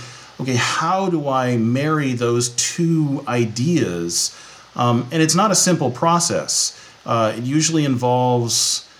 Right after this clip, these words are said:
developing some sort of scenarios. "Okay, we, we're gonna run through a scenario for, uh, a ransomware incident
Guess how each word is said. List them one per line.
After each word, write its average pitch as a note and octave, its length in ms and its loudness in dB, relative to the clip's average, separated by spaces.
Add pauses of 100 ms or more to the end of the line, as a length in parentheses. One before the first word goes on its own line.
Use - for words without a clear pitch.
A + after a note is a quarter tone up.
(420)
developing B2+ 600 0
some D3 200 2
sort C#3+ 220 0
of B2 100 -2
scenarios. B2 800 0
"Okay, B2+ 560 0 (480)
we, C#3 640 2 (360)
we're D#3 160 -2
gonna C#3+ 180 2
run D#3+ 220 2
through E3 220 0
a D3 40 0
scenario C#3 720 0
for, B2+ 1000 0 (360)
uh, A#2 520 0
a C3 40 0
ransomware B2 720 0
incident A#2 800 0